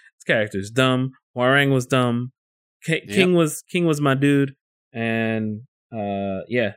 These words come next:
Speaker 1: there was a lot of unexplored. Might have to look back at the game.
Speaker 2: There, there was, there was. Um,
Speaker 1: All right.
Speaker 2: so that, that, that's it. So Tekken X Street Fighter confirmed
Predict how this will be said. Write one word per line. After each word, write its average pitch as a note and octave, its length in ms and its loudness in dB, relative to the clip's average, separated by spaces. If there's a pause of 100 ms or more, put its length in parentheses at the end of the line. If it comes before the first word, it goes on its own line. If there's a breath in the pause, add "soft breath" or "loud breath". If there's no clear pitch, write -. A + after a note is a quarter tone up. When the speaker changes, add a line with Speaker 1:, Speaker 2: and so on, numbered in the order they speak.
(100)
Speaker 1:
there C#3 100 -4
was C3 140 0
a G#2+ 60 0
lot A2+ 380 2
of A2 180 -2
unexplored. A2 760 -2 (520)
Might A2+ 120 -4
have G#2 140 -8
to G#2+ 60 -14
look F#2+ 160 -10
back - 200 -12
at - 100 -20
the F2+ 100 -20
game. F2 120 -16
Speaker 2:
There, C3+ 160 -2 (220)
there B2 140 -4
was, F#2 480 -2
there G#2+ 180 -2
was. D2 420 -8 (120)
Um, G2 80 -8
Speaker 1:
All G2 140 -4
right. D#2+ 240 -6 (680)
Speaker 2:
so A2+ 320 0 (260 loud breath)
that, E3+ 260 0
that, G3+ 260 2
that's G#3 220 6
it. F3 100 2
So D3 200 2
Tekken G3 480 2
X E3 220 0
Street F3 180 -2
Fighter D3+ 520 4
confirmed C3 680 -2